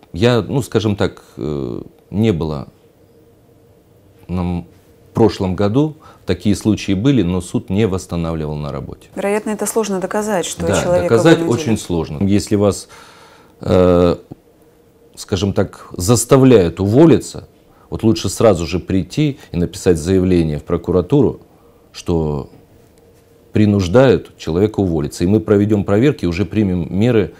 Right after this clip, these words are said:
Speaker 1: реагирования к данному работодателю. Но, по крайней мере, человек останется на своем рабочем месте.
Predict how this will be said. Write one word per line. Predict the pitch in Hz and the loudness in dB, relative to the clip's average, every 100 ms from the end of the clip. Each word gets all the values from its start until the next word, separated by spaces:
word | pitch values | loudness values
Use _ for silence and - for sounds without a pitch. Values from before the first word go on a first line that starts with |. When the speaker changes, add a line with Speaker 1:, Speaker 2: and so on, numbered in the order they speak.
| - | -10
Speaker 1:
реагирования | 82 92 92 110 127 95 85 73 - _ _ _ _ _ _ _ _ _ _ _ | 0 0 2 2 2 2 -2 -6 -10 _ _ _ _ _ _ _ _ _ _ _
к | - | -6
данному | 82 95 110 92 | 0 2 2 0
работодателю. | 85 82 87 92 76 62 - - - _ _ | 0 -2 -2 -4 -4 -8 -16 -20 -20 _ _
Но, | 92 87 | -4 -2
по | 82 | -4
крайней | 80 127 147 117 | 0 4 4 4
мере, | 85 76 | 0 -2
человек | - 87 110 95 | 0 0 0 -2
останется | - 101 87 - | -2 -2 -2 -6
на | 87 | -8
своем | - 92 90 | -4 -2 0
рабочем | 92 95 - 98 | 0 -2 -6 -6
месте. | 78 69 - | -8 -10 -18